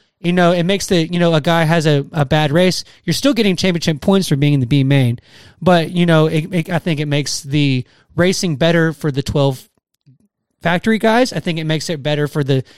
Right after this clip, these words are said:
next guys, more opportunities, uh, you know, less of the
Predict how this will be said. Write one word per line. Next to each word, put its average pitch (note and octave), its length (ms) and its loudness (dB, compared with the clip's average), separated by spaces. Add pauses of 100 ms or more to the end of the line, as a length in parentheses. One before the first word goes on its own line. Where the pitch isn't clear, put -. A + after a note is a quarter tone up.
(160)
next E3 300 -2
guys, G#3 420 2 (320)
more F3+ 200 4
opportunities, F3+ 840 0 (360)
uh, D3+ 320 2
you E3 160 -2
know, D3+ 220 4
less E3+ 440 0
of D3 160 0
the C3+ 380 -2